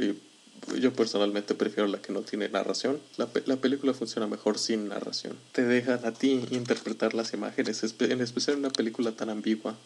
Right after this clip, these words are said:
como Blade Runner. Eso importa. Entonces, siempre hay que ver qué tipo de película es. Y, bueno, creo que como ya se habrán dado cuenta, es casi imposible evitar la exposición. Siempre vas a tener exposición. Bueno,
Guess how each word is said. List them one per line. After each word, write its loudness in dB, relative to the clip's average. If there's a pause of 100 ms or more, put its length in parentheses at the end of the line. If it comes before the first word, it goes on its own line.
como -2
Blade -2
Runner. -4 (680)
Eso 0
importa. -2
Entonces, -8
siempre -2
hay -6
que -4
ver 0 (640)
qué 8
tipo 2
de 2
película 2
es. -2 (300)
Y, 2 (720)
bueno, 4
creo -2
que -4
como -4
ya 2
se -2
habrán -2
dado -4
cuenta, -4
es -4
casi -2
imposible -2
evitar 0
la -2
exposición. 0
Siempre -2
vas -2
a -4
tener -6
exposición. -6
Bueno, -2